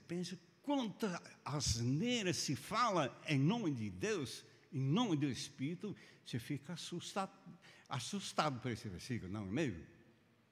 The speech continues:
Fica assustado. Vou ler mais um texto,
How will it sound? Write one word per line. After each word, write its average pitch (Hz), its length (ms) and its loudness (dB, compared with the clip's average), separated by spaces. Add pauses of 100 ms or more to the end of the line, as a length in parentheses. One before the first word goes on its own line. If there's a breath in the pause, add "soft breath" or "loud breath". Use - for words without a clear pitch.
(140)
Fica 151 320 -2
assustado. 127 580 -8 (1300 loud breath)
Vou 156 140 8
ler 233 180 10
mais 214 260 10
um 185 120 10
texto, 139 480 4